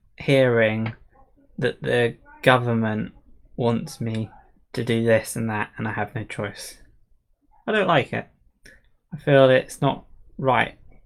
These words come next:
in a free society to be told what to do. I know it's saving lives, but it's just not ideal.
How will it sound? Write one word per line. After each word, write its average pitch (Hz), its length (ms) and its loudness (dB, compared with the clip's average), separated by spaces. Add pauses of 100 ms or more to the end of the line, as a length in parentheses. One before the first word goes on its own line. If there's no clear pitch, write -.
(300)
in 127 100 -4
a 120 40 -8
free 120 220 -4
society 113 800 -6 (640)
to - 120 -20
be 120 200 -4
told 117 300 -2
what 120 180 -8
to 120 100 -6
do. 117 220 -4 (1300)
I 135 100 -6
know 135 140 2
it's - 200 -6
saving 120 440 0
lives, 107 640 -6 (440)
but - 240 -6 (1300)
it's - 120 -20
just - 160 -8
not 131 160 -6
ideal. 107 520 -8